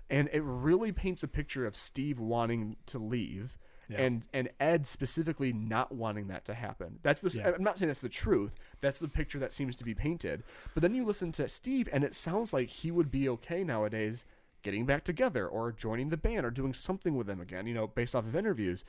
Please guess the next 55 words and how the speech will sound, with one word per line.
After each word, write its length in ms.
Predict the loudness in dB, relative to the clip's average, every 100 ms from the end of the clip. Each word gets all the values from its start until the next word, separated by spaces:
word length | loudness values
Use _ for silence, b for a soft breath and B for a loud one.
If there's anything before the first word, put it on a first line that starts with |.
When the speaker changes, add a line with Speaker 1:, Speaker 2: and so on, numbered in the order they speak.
| B B B B
Speaker 1:
So 160 | 2 2
I'm, 140 | 2 -2
I'm 140 | -4
curious 560 | -4 -2 4 6 6 4
where 100 | 2
that 180 | 2
leaves 320 | 0 -2 -2 -6
things. 460 | -10 -12 -12 -12 b b b -2
Um, 240 | -2 0
what 180 | 0 0
the 80 | 0
tr-, 160 | 2
again, 340 | 4 4 2 0 2
we'll 220 | 8 8
al-, 200 | 8 4
we'll 160 | 4 6
always 280 | 10 8 8
wonder 180 | 0
what 80 | 0
the 60 | -2
truth 240 | -4 -4
is. 100 | -2
It's 100 | -2
not 160 | 0 2
our 80 | 2
place 280 | 0 -2 0
to 80 |
know 220 | 0 2 2
or 100 | 2
to, 140 | -2 -4
to 100 | -10
find 280 | -6 -4 -2
out. 220 | 0 -2 -2
Speaker 2:
Right. 180 | -8 -10 -10 0
Speaker 1:
But 320 | 2 2 0 -4 b b b _ -10
you 160 | -8
ju-, 200 | -4 -6 -6 _ -10
just 200 | -4 2
the 80 |
way 180 | 6 6
he 140 | 6 2
talks 340 | 2 0 0
about 240 | 0 0 0
it 80 | -4 -8 -4
really 300 | 0 2 2
makes 300 | 2 -2 -2
it 60 | -4
sound 500 | -2 0 0 -2 -4 B B B
like 180 | 2 4
Speaker 2:
And 140 | 4
the 80 | 4
way 220 | 6 4
it 180 | 2 -2
keeps 260 | -4 -4
getting 340 | 0 0 0